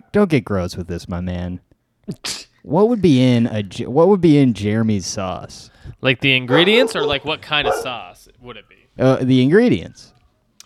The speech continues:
Speaker 2: Hold on, hold on, Eric. We gotta pause. There's a dog. Uh, there's a dog. Um, uh, emergency.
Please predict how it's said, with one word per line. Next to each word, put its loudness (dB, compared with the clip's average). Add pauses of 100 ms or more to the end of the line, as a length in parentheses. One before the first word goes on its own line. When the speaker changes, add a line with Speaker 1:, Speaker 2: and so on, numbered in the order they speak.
(120)
Speaker 2:
Hold 0
on, 4
hold 4
on, 2
Eric. 2
We 2
gotta 4
pause. 2
There's 0
a 0
dog. 2
Uh, -2 (260)
there's -6
a -6
dog. 0
Um, -2 (1600)
uh, -4
emergency. -4